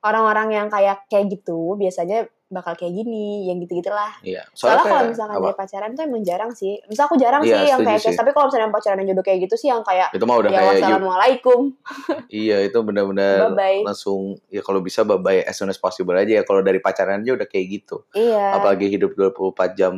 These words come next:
Speaker 2: bareng kan. Ya kayak nanti kalian tuh kalau married itu bener-bener kayak bangun tidur dia lagi, tidur dia lagi.
Speaker 1: Mm-mm.
Speaker 2: Terus kayak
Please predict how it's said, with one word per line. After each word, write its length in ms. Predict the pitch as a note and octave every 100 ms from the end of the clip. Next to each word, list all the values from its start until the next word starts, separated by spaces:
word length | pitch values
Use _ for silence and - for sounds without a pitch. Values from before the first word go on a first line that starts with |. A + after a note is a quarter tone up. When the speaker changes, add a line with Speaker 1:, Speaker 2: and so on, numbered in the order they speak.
| F#2 F2+
Speaker 2:
bareng 400 | F2+ F#2 G#2 F#2
kan. 200 | E2+ G#2 _ _ _ _ _ _
Ya 120 | - C3
kayak 160 | E3+
nanti 160 | F3+ -
kalian 280 | G#3+ G3 A3
tuh 120 | -
kalau 160 | D#3+
married 280 | C3 C3 C3+
itu 300 | - - G#2
bener-bener 480 | G2+ A#2 C3 C#3 C#3
kayak 200 | C#3 C3+
bangun 240 | C3+ C#3 C#3+
tidur 240 | C3 G3
dia 160 | A#2+ G#2
lagi, 480 | G#2+ D#3 D3+ D3+
tidur 320 | D3 - F#2 F#2
dia 160 | G2+
lagi. 640 | A2 C#3+ D3+ C#3+ D3 D3+ D3+
Speaker 1:
Mm-mm. 520 | A3 - G#3+ G#3 G#3
Speaker 2:
Terus 160 | C3+
kayak 400 | C3+ A#2 G#2+ -